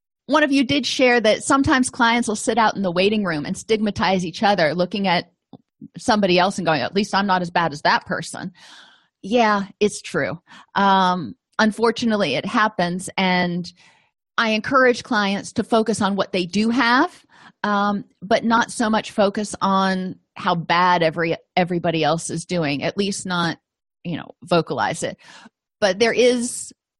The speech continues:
there is a comparison, you know, "At least I'm not whatever." So mental illness myths, let's start knocking these back.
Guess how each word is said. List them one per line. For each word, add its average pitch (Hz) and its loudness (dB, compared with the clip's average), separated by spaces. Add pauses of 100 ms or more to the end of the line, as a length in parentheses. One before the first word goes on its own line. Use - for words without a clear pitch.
(200)
there 262 4
is 285 0
a 285 -4
comparison, 240 0
you 190 -2
know, 180 0
"At 196 0
least 208 -4
I'm 185 0
not 180 -2 (420)
whatever." 170 0 (680)
So 330 2
mental 381 2
illness 339 0
myths, - 0
let's 254 0
start 277 0
knocking 247 2
these 208 0
back. - -8